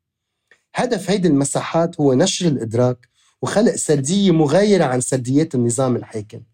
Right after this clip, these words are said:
يلي شغلته عملته شيطنة أفراد مجتمع الميم عين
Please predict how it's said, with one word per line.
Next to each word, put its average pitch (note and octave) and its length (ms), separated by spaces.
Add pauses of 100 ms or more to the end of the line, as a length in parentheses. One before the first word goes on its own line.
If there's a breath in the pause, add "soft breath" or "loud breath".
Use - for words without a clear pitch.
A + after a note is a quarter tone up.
(380 loud breath)
يلي F3 320
شغلته D3+ 520
عملته D#3 400
شيطنة G3 600
أفراد F#3+ 360
مجتمع F#3 480
الميم F#3 320
عين F#3 360